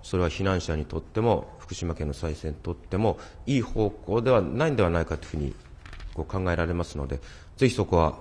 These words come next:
あの、明確な、この、お、態度でですね、えー、いつの日かはやっぱり打ち切っていかないと、ずっと続くような形になってしまいますから、ぜひそこは、あの、客観的に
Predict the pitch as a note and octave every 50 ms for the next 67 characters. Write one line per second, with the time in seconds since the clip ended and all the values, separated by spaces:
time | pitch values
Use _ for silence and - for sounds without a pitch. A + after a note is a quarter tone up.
0 | - - D2+ D2+ D2 D2 C#2+ C#2+ C#2+ - - - - - - - - - - -
1 | G2+ G#2+ G#2 G2+ - G#2+ G2 - A2 A2 B2+ C3 B2 - - - - - - -
2 | - - - - - - F#2+ E2+ E2+ D#2+ D2+ C#2+ - - C#2+ C#2+ C#2 C#2 C#2 C#2
3 | C2+ C2+ C2+ B1+ - - - - - - - - - - - - - - - -
4 | - - - - - - - G2 F#2+ F2+ D2+ D2 C2 C2+ B1+ B1 - - - G2+
5 | A2+ A#2+ - - - - - - - - - - - - D2 D2 C#2 C2+ C2+ C2
6 | C2 C2+ C#2 D2+ - - - - - - - - - - F2+ - - D2 D2 -
7 | - A2 A2 G#2+ F2 - - - - - - - - - - - D2+ C#2+ C#2+ C2+
8 | - - - - - - C2+ C2 - D#2 D2+ D2+ D2+ D2 - - G#2 G#2 F#2 -
9 | - - - - - D#2+ - - C#3 B2 - - F2+ E2 - - E2+ D#2 C#2 C2+
10 | B1 - - - - - - - - - - D#2 - - - - C#2+ C#2 D2+ E2
11 | D#2 - - D2+ - - D2 D2+ D2 D2 C#2+ C#2 - - C2+ C2 C2 - - -
12 | - - - - - - - G#2+ G2 - - E2+ - F#2 E2+ D#2+ D2 - - -
13 | C2 D2 C#2+ D2 C#2 C#2 C2+ C2 C2 - - - - - - - - - - -
14 | - - - - - - - - E2 D#2+ - E2 C#2+ - - C#2+ C#2+ C2+